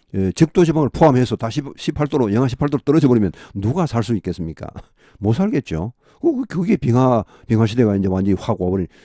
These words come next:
빙하 시대, 보통 빙하 시대가 아니겠죠. 그나마 그런 온실가스가 있기 때문에 이렇게 우리 지구 온도가 유지가 되는데, 근데 이제 문제는 뭐냐면, 십오 도까지 있는 건 좋은데 너무 올라, 너무.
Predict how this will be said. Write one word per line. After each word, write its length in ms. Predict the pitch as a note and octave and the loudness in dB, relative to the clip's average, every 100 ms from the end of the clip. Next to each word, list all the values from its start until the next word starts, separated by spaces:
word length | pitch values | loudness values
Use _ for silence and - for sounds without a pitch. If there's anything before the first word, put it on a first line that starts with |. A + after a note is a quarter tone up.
| - - | -16 -4
빙하 180 | G2+ | -2
시대, 160 | A2+ B2+ | -2 -2
보통 320 | G2 G2 C#3 | -2 0 2
빙하 140 | A#2+ G#2 | 0 0
시대가 220 | - F2+ | 0 0
아니겠죠. 480 | F2 F2+ - D#2 A2+ _ _ _ _ _ _ _ _ _ _ - - _ _ _ _ | 0 -4 -4 -6 -8 _ _ _ _ _ _ _ _ _ _ -20 -20 _ _ _ _
그나마 360 | - A#2 D#3 F3 | 0 4 6 6
그런 140 | D#3 | 6
온실가스가 960 | B2+ C3+ C#3+ E3+ E3+ D3+ C3 B2+ D3+ C#3+ | 8 8 6 4 2 2 2 0 2 2
있기 240 | A2+ D#3+ | 2 0
때문에 320 | - C3 D3 A2+ | 0 2 4 4
이렇게 500 | G#2+ C3+ C3 G#2+ F2+ | 2 4 4 4 2
우리 240 | G2+ A#2+ - _ _ _ | 0 0 -2 _ _ _
지구 280 | - A#2 B2+ | -2 2 4
온도가 480 | G#2 A#2 B2+ G#2 E2+ - - - | 4 4 4 2 -2 -12 -12 -2
유지가 280 | G2+ C#3+ C3+ | 2 4 4
되는데, 300 | A#2 B2+ A2 | 6 4 6
근데 260 | E3 F3 | 4 6
이제 240 | D3 C#3+ E3 | 6 6 6
문제는 400 | A#2 E3 F#3+ D3+ | 6 6 6 6
뭐냐면, 380 | D3 B2+ G#2 D#2+ - - _ _ _ _ _ _ - | 6 4 2 -2 -12 -20 _ _ _ _ _ _ -8
십오 320 | - D#3+ G3 | 0 4 4
도까지 320 | G3 F#3 G3 | 4 2 4
있는 180 | D#3+ C3 | 6 8
건 120 | D3+ | 8
좋은데 220 | C3+ B2+ | 6 4
너무 760 | F#2 F#2 A#2+ - F#3+ D#4+ F4+ F4+ | 2 6 6 6 4 4 6 6
올라, 160 | E3+ F#2+ | 4 2
너무. 480 | A2 B2 D#2+ G#2 | 0 0 -2 -6